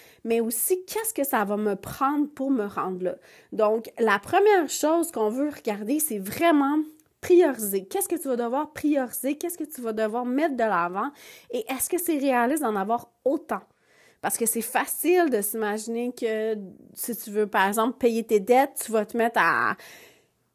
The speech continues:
complètement changer ton mode de vie. Mais est-ce que c'est vraiment réaliste si tu manges à la cafétéria tous les jours de la semaine ? Est-ce que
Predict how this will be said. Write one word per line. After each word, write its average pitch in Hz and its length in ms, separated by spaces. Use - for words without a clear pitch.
complètement 262 640
changer 226 400
ton 214 200
mode 214 300
de 208 80
vie. 247 460
Mais 214 200
est-ce 240 220
que 320 140
c'est 254 180
vraiment 247 680
réaliste 247 680
si - 200
tu - 300
manges 240 720
à 220 80
la 208 120
cafétéria 220 800
tous - 180
les 311 240
jours 285 320
de 220 80
la 196 220
semaine ? 277 600
Est-ce 247 360
que 269 380